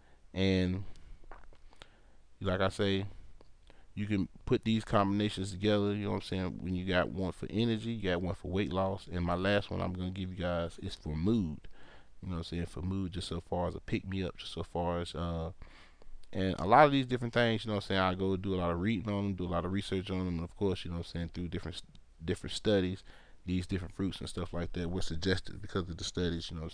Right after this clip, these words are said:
I'm saying, had positive reviews and stuff like that. So, the one for moods I have, uh, of course, you know what I'm saying, for meat, that if you guys, you know what I'm saying, because I, I don't really mention a lot of meats in here. So for mood,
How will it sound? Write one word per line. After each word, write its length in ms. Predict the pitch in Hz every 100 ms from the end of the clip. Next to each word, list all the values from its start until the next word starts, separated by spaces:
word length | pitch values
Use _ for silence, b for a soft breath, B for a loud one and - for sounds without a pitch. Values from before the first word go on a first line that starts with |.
| -
I'm 60 |
saying, 120 | 90 95
had 280 | 85 95 B B B -
positive 440 | 98 95 90 87
reviews 340 | 85 87 98 85
and 100 | 82
stuff 280 | 85 76 82
like 200 | 82 -
that. 200 | 98 80
So, 300 | - 85 - B B B B B -
the 80 | 95
one 200 | 104 98
for 160 | 92
moods 400 | 98 113 110 104
I 100 | 92
have, 460 | 104 92 90 90 - B B B B B - -
uh, 320 | 92 92 87
of 80 | 87
course, 340 | - 117 107 107
you 60 |
know 120 | 104
what 60 | 92
I'm 60 | 92
saying, 280 | 95 90
for 300 | - 92 90
meat, 280 | 87 107 107 - 62
that 200 | 78 62
if 140 | 90
you 60 | 87
guys, 380 | 85 85 85 - -
you 80 |
know 60 | 104
what 40 | 82
I'm 40 |
saying, 180 | - 76
because 400 | - 78 85 - - -
I, 240 | 80 85 -
I 120 | 85 82
don't 280 | 85 82
really 160 | 85 85
mention 300 | 87 87 -
a 60 | 82
lot 120 | 82
of 80 | 87
meats 280 | 95 -
in 60 | -
here. 220 | 87 87 - b b b
So 200 | - 95
for 140 | -
mood, 340 | 98 101 98